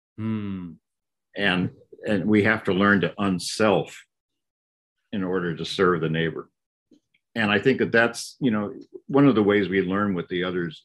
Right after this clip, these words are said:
Speaker 2: needs are is to really focus, okay, well, what are their most basic physical needs? What are their, you know, I mean, I think it's very hard to evangelize if someone's hungry.
Speaker 1: Right.
Speaker 2: You know, the first thing you need to do is feed them. You know, um,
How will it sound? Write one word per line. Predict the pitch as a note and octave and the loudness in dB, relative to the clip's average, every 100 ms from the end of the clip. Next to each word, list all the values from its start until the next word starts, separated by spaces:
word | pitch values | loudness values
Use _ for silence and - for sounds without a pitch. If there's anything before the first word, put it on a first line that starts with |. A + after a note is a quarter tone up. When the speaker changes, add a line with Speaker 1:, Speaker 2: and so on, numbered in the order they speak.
| - | -4
Speaker 2:
needs | F#2+ A2 F#2+ | 0 0 2
are | E2 E2+ | 0 0
is | F2+ - | -2 0
to | |
really | A#2+ A#2+ | 2 2
focus, | - A#2 G#2+ G2 | 0 -6 -6 -6
okay, | G#2 C3 | -2 0
well, | A#2+ C3 - _ _ _ _ _ _ | 0 -2 -4 _ _ _ _ _ _
what | B2 C#3+ | 0 2
are | E3 A3 | 4 4
their | F#3 | 4
most | G#2 D#2 - | 2 0 -4
basic | E2 - - - | -6 -6 -14 -6
physical | D#2+ D2 C#2+ C#2+ | -6 -4 -8 -6
needs? | D2 D2+ - _ _ _ _ | -6 -8 -12 _ _ _ _
What | - G2 | 0 2
are | B2+ C#3 | 4 2
their, | A#2+ - | 2 0
you | F#2 | 0
know, | F2 - - - _ | -2 -6 -14 -16 _
I | G#2 | 4
mean, | G#2 F#2+ - - _ - _ _ _ _ _ _ | 4 4 0 -20 _ -20 _ _ _ _ _ _
I | A#2 | 2
think | C#3 F#3 | 6 4
it's | E2+ | 4
very | E2+ B2+ C3+ | 4 6 6
hard | E2+ G2 B2+ A2 | 4 4 4 4
to | F2 | 2
evangelize | D2+ F2 G#2+ A#2 F#2 D#2 F2 | 4 2 2 2 2 0 -2
if | G2 | -6
someone's | - F#2 G#2+ G#2+ | -4 -2 -2 -2
hungry. | A2+ F#3 - _ _ _ _ _ | -2 -2 -6 _ _ _ _ _
Speaker 1:
Right. | G#2+ A#2+ A#2+ - _ _ - - - - - G2 | -8 -4 -4 -8 _ _ -20 -20 -18 -16 -10 -4
Speaker 2:
You | F#2 | -2
know, | E2 - - G#2 | -2 -4 -6 -4
the | F#2+ | -2
first | - A2 A#2 | 2 2 4
thing | A#2 | 4
you | |
need | G2 G2 | 4 2
to | F2 | 0
do | A2 A#2 | 0 -2
is | - | 0
feed | B2 C3+ E2 | 0 0 -2
them. | D2+ - _ | -8 -12 _
You | D#2+ | -14
know, | C#2+ - _ - | -14 -20 _ -12
um, | F2 E2 | -8 -8